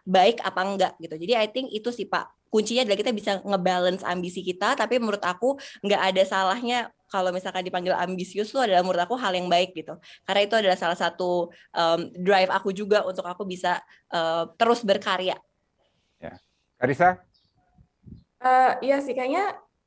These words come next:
Speaker 3: dengar kata ambisius tuh kalau di Indonesia konotasinya negatif ya. Mungkin, eh, orang lebih senang kalau dibilang passionate about something. Eh, pad-, jadi ambisius itu kadang orang mengkonoka-, meng-, apa ya, mengkonota-,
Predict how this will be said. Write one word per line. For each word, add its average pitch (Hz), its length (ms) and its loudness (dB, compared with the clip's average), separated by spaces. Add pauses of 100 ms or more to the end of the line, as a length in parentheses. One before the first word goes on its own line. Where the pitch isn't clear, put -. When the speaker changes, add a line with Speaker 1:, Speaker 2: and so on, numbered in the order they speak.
(160)
Speaker 3:
dengar 269 240 2
kata 254 240 0
ambisius 254 480 -6
tuh 349 80 -2
kalau 294 160 4
di 233 80 0
Indonesia 226 400 0
konotasinya 254 560 -4
negatif 214 480 -4
ya. 175 80 -2
Mungkin, 240 400 -2 (480)
eh, 240 400 4
orang 277 320 4
lebih 240 160 -2
senang 247 320 -4
kalau 262 160 0
dibilang 233 400 -4
passionate 233 640 -6
about 196 400 0
something. 208 560 -6 (560)
Eh, 214 360 4 (200)
pad-, 226 320 2 (160)
jadi 247 320 0
ambisius 254 640 -2
itu 262 320 -4
kadang 302 240 4
orang 302 400 2
mengkonoka-, 254 960 -2
meng-, 247 400 -2
apa 262 240 -2
ya, 170 120 2 (360)
mengkonota-, 247 720 -4